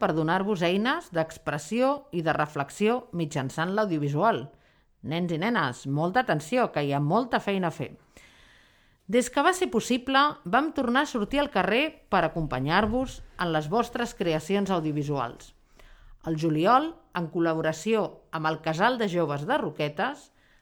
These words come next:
els i les joves que participàveu justament en el Casal d'Estiu, vau fer dos reportatges. D'una banda,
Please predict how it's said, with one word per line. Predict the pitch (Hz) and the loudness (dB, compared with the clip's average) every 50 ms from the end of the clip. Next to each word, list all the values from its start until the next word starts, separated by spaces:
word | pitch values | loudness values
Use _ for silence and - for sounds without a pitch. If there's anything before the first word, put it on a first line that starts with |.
| _ _ _ - - | _ _ _ 0 2
els | 269 294 302 214 - | 2 2 0 -2 -4
i | 196 170 | -2 -2
les | 160 147 147 | 0 -2 -2
joves | 147 185 233 247 247 269 262 - - | 0 0 0 0 0 -2 -4 -4 -4
que | 226 - | -4 -2
participàveu | - 151 151 - 160 147 - 160 147 - 214 226 233 190 151 139 143 - - - _ - - _ - - 180 165 | -2 -2 -4 -4 -8 -8 -6 -6 -4 0 2 2 2 2 0 -2 -4 -8 -16 -20 _ -20 -20 _ -20 -14 -6 -2
justament | 214 262 254 - - 202 185 175 147 131 131 135 - _ _ _ - | 0 0 0 0 -2 -2 0 0 -2 -4 -4 -8 -12 _ _ _ -6
en | 160 151 139 | -4 -2 -2
el | 143 135 - | -4 -4 -4
Casal | 147 151 196 247 269 | -2 2 4 4 4
d'Estiu, | 220 170 151 - - - 262 320 349 349 339 - _ _ _ _ - _ _ - | 2 0 -4 -4 -4 -4 -2 -2 -2 -4 -8 -14 _ _ _ _ -20 _ _ -4
vau | 196 - 311 269 | -2 0 0 -2
fer | - - 294 349 392 403 - - _ _ _ - | -2 -2 -2 -2 -2 -4 -8 -18 _ _ _ -10
dos | - 175 - 202 - | -4 0 2 2 2
reportatges. | 254 220 - 180 156 147 - 127 117 - - - 123 123 - - _ _ _ _ _ _ _ _ - | 2 0 -2 -4 -6 -4 -6 -8 -10 -10 -12 -14 -14 -14 -14 -18 _ _ _ _ _ _ _ _ -6
D'una | 180 220 277 285 247 190 | -4 -2 0 0 2 2
banda, | 208 254 285 285 226 190 185 254 294 | 2 2 2 2 2 2 0 0 -2